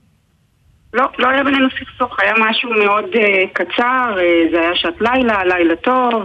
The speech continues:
ואני כך וכך, הגעתי, אה, נתחיל בבדיקות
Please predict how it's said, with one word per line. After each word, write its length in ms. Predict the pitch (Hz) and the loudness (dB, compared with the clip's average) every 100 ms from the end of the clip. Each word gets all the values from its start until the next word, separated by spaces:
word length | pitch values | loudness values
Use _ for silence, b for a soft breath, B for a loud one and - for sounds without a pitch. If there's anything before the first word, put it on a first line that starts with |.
| 170 | -2
ואני 320 | 175 160 180 | 0 4 4
כך 140 | 175 175 | 2 -4
וכך, 500 | 175 170 240 240 170 | -6 -2 -2 -2 -4
הגעתי, 480 | 160 170 170 185 175 B B B B B B 165 | -2 -2 0 2 2 B B B B B B -2
אה, 40 | 165 165 165 160 160 156 147 175 | 2 4 4 4 2 0 2 0
נתחיל 360 | 170 - 202 180 | 0 -2 0 -2
בבדיקות 640 | 147 - - 277 311 311 | -2 -2 0 2 0 -4